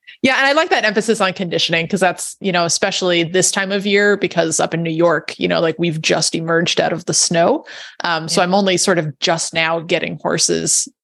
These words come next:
Speaker 1: quote unquote, conditioned, you know, and we
Speaker 2: Right.
Speaker 1: ride only in a field 'cause it's all we have,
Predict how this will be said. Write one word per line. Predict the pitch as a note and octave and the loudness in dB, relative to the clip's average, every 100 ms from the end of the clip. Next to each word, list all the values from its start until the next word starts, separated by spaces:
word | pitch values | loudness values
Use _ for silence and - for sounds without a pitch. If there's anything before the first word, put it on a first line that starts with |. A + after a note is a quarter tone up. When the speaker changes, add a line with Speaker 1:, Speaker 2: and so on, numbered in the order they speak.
| - | -8
Speaker 1:
quote | - F3+ | -2 -2
unquote, | F3 F#3 - | 2 0 0
conditioned, | - F3+ F3 G3 E3 D#3+ F#3+ - - | -4 0 2 2 0 -2 -2 -2 -4
you | G#3 | 0
know, | F#3 | 2
and | F3 F#3 | 2 2
we | G3+ G3 | 2 2
Speaker 2:
Right. | - | 2
Speaker 1:
ride | F3+ E3+ E3+ - _ _ - _ _ - | 4 4 2 -4 _ _ -20 _ _ -4
only | D4 G#3 | 0 2
in | E3 | 2
a | |
field | D#3 E3+ F3+ G3 | 2 2 2 0
'cause | F3+ | -2
it's | E3+ | 0
all | E3 | 0
we | D#3 | 0
have, | F#3+ F3 - - | -4 -4 -4 -6